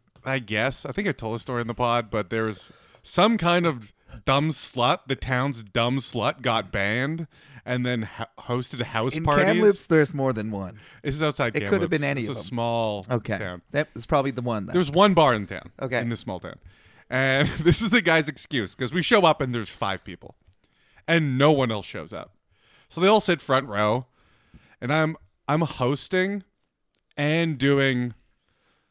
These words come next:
Speaker 1: like, thirty off the top. And so they
Speaker 2: The Zauer special.
Speaker 1: they're getting, like, an <laughs> yeah, but this is intentional. <laughs> And so they're, I'm doing, like, thirty off the top and hosting.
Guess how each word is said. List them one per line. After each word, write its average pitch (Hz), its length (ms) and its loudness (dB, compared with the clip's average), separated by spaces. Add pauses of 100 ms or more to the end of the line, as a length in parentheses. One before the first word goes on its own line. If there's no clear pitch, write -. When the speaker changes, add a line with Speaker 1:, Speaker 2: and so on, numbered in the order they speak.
(240)
Speaker 1:
like, 117 200 -8
thirty 104 580 -6 (160)
off 98 160 -10
the 95 60 -14
top. 87 260 -12 (1040)
And 113 260 -6
so 139 140 -4
they 160 140 0
Speaker 2:
The 170 140 -2
Zauer 135 500 4
special. 113 420 -2
Speaker 1:
they're 214 80 6
getting, 233 100 4
like, 220 140 4
an 202 120 -2 (100)
<laughs> - 100 -2
yeah, - 460 2 (100)
but 156 200 0
this 208 160 4
is 165 240 -2
intentional. 127 640 -2 (280)
<laughs> - 260 -6
And 147 240 0
so 190 140 4
they're, 180 120 2
I'm 170 180 2
doing, 208 160 0
like, 190 160 2
thirty 175 260 4
off 185 80 4
the 185 80 -2
top 131 460 2
and 156 200 4
hosting. 110 440 -4